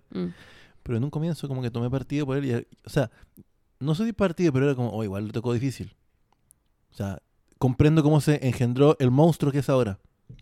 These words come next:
Speaker 2: Pero luego vemos, vemos lo que pasa con, con, con, con Corazón y lo puro que era y, y, y lo, lo clever que era, como que él sí entendía todo lo que estaba pasando, ¿cachai? Y dije, "No,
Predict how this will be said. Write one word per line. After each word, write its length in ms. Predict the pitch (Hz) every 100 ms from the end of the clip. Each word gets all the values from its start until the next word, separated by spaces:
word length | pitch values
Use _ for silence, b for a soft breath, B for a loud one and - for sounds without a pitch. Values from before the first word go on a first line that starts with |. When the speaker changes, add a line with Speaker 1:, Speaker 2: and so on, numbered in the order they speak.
| _ B B B B B
Speaker 2:
Pero 420 | - 202 151 185 226 - -
luego 240 | 110 120 123
vemos, 240 | 131 131 -
vemos 260 | 120 131 - _ _ -
lo 100 | 107
que 60 |
pasa 180 | 113 139
con, 100 | 123
con, 280 | - 117 117
con, 220 | - 110
con 200 | - 110
Corazón 640 | - 107 95 - 110 160 - _ _ _ -
y 80 | 104
lo 120 | 101
puro 260 | 117 147
que 180 | 139 151
era 200 | 165 160
y, 60 | 131
y, 320 | 120 123 -
y 40 |
lo, 180 | 110 107 _
lo 180 | - 107
clever 340 | - 165 185 -
que 100 | 170
era, 120 | 170
como 160 | 143 127
que 100 | -
él 120 | 123
sí 260 | - 196 202
entendía 520 | 143 139 139 139 175 196
todo 120 | 196
lo 60 |
que 60 | 185
estaba 260 | - 190 185
pasando, 300 | 165 143 123
¿cachai? 340 | 120 139 170 b b b b b b b
Y 120 | -
dije, 180 | 127 123
"No, 180 | 101